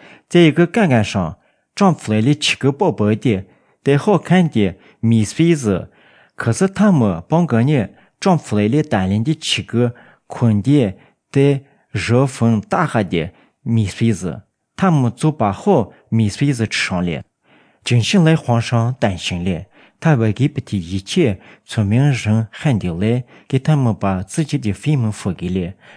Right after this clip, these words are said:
可是谁谁把皇上的飞门没得破晓开。那后，管葡萄酒的厨子给皇上服侍，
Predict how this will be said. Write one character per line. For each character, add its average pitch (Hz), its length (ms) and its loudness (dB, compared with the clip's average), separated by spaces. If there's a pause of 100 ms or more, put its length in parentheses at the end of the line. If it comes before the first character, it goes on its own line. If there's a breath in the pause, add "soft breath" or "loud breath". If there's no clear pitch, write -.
可 110 160 -2
是 165 160 -2
谁 180 260 0
谁 151 360 0 (180 loud breath)
把 - 100 -4
皇 117 280 0
上 123 120 -4
的 117 140 -2
飞 131 220 0
门 117 260 0 (240 loud breath)
没 98 180 -2
得 110 320 -2 (160 soft breath)
破 - 140 -2
晓 95 220 -4
开。 90 360 -10 (320 soft breath)
那 196 160 4
后， 117 340 0 (360 soft breath)
管 165 320 2
葡 - 160 -20
萄 185 120 2
酒 202 260 -4
的 107 240 -2
厨 - 260 -10
子 135 240 0
给 160 240 -2
皇 117 260 -2
上 117 220 -4
服 98 240 -6
侍， 90 340 -8